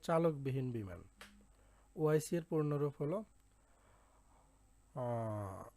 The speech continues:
Organization of Islamic Cooperation। অপশনের খ। বানানটা ভালো করে দেখে নেন, এটা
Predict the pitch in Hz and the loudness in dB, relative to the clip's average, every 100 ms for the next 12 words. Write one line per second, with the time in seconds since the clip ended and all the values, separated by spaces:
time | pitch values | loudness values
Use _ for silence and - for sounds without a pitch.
0 | - 139 135 151 160 156 165 156 - 190 | -6 -2 2 4 4 2 0 -2 -2 -2
1 | 202 147 120 - 120 - 139 143 175 - | 0 0 0 -2 -8 -4 -2 0 -2 -4
2 | - - - - 143 113 101 101 - 107 | -16 -20 -16 0 0 0 -6 -12 -12 -14
3 | 101 135 - - 143 135 - - 101 _ | -8 -8 -6 -2 -2 -2 -6 -12 -12 _
4 | _ _ 123 117 120 123 131 139 139 127 | _ _ -6 -4 -4 -6 -6 -8 -6 -6
5 | 123 120 123 110 113 131 147 165 120 127 | -4 -4 -6 -6 -6 -6 -4 -4 -4 -6